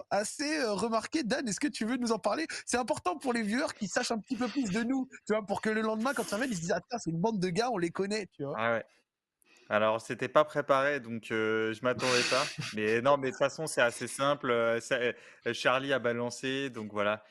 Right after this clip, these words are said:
Speaker 2: J'ai, quand j'étais au lycée, j'avais seize ans. J'ai fait une émission qui s'appelle La Nouvelle Star. Donc, j'ai fait
Speaker 1: Oui.
Speaker 2: plusieurs émissions et c'était très cool. Et j'en ai pas du tout honte. Mais j'étais très jeune,
Speaker 1: Y a pas
Speaker 2: c'était
Speaker 1: de
Speaker 2: il y a
Speaker 1: honte à
Speaker 2: un bon
Speaker 1: avoir.
Speaker 2: moment maintenant et
Speaker 3: Tu,
Speaker 2: c'était
Speaker 3: mais est-ce
Speaker 2: très
Speaker 3: que tu,
Speaker 2: cool,
Speaker 3: est,
Speaker 2: exactement, un Baltard
Speaker 3: est-ce que, est-ce que
Speaker 2: avec
Speaker 3: Zach,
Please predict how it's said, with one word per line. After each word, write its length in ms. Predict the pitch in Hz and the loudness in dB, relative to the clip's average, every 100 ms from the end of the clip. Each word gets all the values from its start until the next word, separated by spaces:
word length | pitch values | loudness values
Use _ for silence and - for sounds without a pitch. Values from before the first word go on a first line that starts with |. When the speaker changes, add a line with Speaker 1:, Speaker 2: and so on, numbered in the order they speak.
| _ | _
Speaker 2:
J'ai, 140 | - - | -20 -6
quand 180 | 143 139 | -2 -2
j'étais 240 | 143 139 | -2 -2
au 80 | 127 | -2
lycée, 340 | 120 - 135 | -4 -6 -4
j'avais 220 | 123 110 107 | 0 -2 -2
seize 300 | - 117 107 | -4 -4 -4
ans. 160 | 113 | -6
J'ai 100 | 110 | -8
fait 120 | - | -8
une 40 | 123 | -6
émission 480 | 123 120 139 139 139 _ _ _ - | -6 -6 -8 -8 -12 _ _ _ -20
qui 80 | |
s'appelle 300 | - 120 120 | -4 0 0
La 100 | 113 | 0
Nouvelle 300 | 113 143 143 | 0 -2 -2
Star. 440 | 113 110 107 127 - _ _ | -2 0 0 0 -10 _ _
Donc, 140 | 104 | -12
j'ai 100 | 101 | -10
fait 120 | 110 131 | -2 0
Speaker 1:
Oui. 100 | 156 | 0
Speaker 2:
plusieurs 320 | 131 131 123 | 2 0 0
émissions 480 | 110 104 - 104 117 - | -4 -6 -8 -10 -12 -12
et 60 | |
c'était 240 | 117 117 117 | -12 -6 -6
très 240 | - 147 | -4 -4
cool. 320 | - 110 120 - _ - | -4 -6 -8 -10 _ -6
Et 60 | |
j'en 120 | 123 131 | -2 0
ai 80 | 139 | 0
pas 140 | 220 | -2
du 120 | 196 | -2
tout 180 | 175 147 131 | -4 -6 -6
honte. 380 | 131 170 - - _ _ - | -8 -10 -18 -20 _ _ -6
Mais 80 | 110 | -2
j'étais 480 | 120 113 117 110 107 | -2 0 0 0 -4
très 240 | - 139 | -4 -2
jeune, 220 | 117 113 127 | 0 -2 -2
Speaker 1:
Y 40 | |
a 20 | |
pas 60 | 123 | -2
Speaker 2:
c'était 60 | 147 | -2
Speaker 1:
de 40 | |
Speaker 2:
il 40 | 101 | 0
y 40 | |
a 80 | 92 | 0
Speaker 1:
honte 100 | 90 | 2
à 140 | 160 151 | 0 0
Speaker 2:
un 60 | |
bon 60 | 160 | 0
Speaker 1:
avoir. 100 | 156 | 0
Speaker 2:
moment 260 | 139 135 139 | 0 2 2
maintenant 420 | 113 - 104 117 - - _ - - - - - | 0 -2 -6 -6 -8 -20 _ -20 -20 -20 -10 -4
et 40 | |
Speaker 3:
Tu, 40 | |
Speaker 2:
c'était 140 | 110 113 | -2 4
Speaker 3:
mais 80 | 120 | 4
est-ce 60 | 107 | 4
Speaker 2:
très 200 | 131 113 | 2 4
Speaker 3:
que 60 | |
tu, 40 | 196 127 | 4 4
Speaker 2:
cool, 100 | 123 | 2
Speaker 3:
est, 40 | |
Speaker 2:
exactement, 580 | 107 131 - 113 117 120 - | 2 0 -2 -2 -2 -4 -6
un 80 | 110 | 2
Baltard 540 | 120 104 107 104 120 | 2 2 2 2 2
Speaker 3:
est-ce 180 | 120 117 | 0 0
que, 80 | - 117 | 0 2
est-ce 200 | - - | 4 6
que 80 | 180 | 6
Speaker 2:
avec 100 | |
Speaker 3:
Zach, 100 | 165 | 8